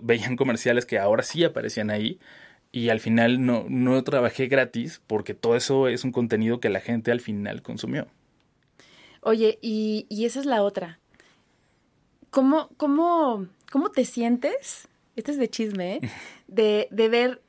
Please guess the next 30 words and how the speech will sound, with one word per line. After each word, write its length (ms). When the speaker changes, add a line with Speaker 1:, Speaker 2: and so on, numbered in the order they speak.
Speaker 2:
algunos 420
primeros 460
episodios 640
que 100
hiciste 500
donde 240
a 40
lo 80
mejor 400
tu 100
voz 240
era 160
diferente, 1080
tu 120
forma 340
de 100
edición 360
era 100
diferente. 800
O 60
sea, 100
Speaker 1:
Uf. 180
Speaker 2:
¿qué, 160
qué 180
nos 200
dirías 300
de 80
eso? 260
Speaker 1:
Pues, 240
eh, 180